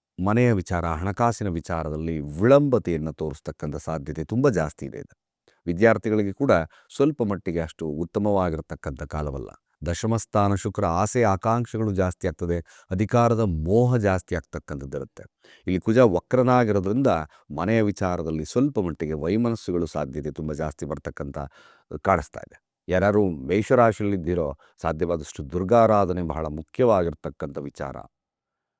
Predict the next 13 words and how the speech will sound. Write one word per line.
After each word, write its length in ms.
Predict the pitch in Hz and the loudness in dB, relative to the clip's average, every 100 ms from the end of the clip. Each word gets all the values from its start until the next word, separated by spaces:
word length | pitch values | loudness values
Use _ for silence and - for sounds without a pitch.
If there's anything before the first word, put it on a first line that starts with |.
| _ - | _ -6
ದುಡುಕಿ 280 | 107 117 139 | -2 0 4
ಯಾವುದೇ 260 | 113 101 123 | 6 6 4
ನಿರ್ಧಾರಗಳನ್ನ 720 | 107 92 107 131 120 110 98 | 2 2 4 6 6 2 -2
ತಗೊಳ್ಳೋದು 340 | 90 85 82 | -4 -4 -4
ಬೇಡ 220 | 73 80 | -2 -4
ಈ 160 | 76 73 | -2 -6
ದಿನ. 160 | 67 64 - _ | -8 -12 -14 _
ಸ್ವಲ್ಪ 220 | 123 123 | -4 0
ಎಚ್ಚರಿಕೆಯನ್ನು 580 | 95 87 131 123 104 90 | 0 0 0 0 0 -2
ವಹಿಸ್ಕೊಳ್ತಕ್ಕಂಥದ್ದು 760 | 82 - 80 - 71 78 82 95 | -4 -6 -8 -8 -12 -8 -6 -6
ಅಷ್ಟೇ 220 | - 76 | -6 -8
ಮುಖ್ಯ. 320 | 69 - - - _ _ _ _ _ - _ - | -8 -10 -18 -20 _ _ _ _ _ -20 _ 6
ಹಾಗೆ 320 | 139 139 80 | 8 8 6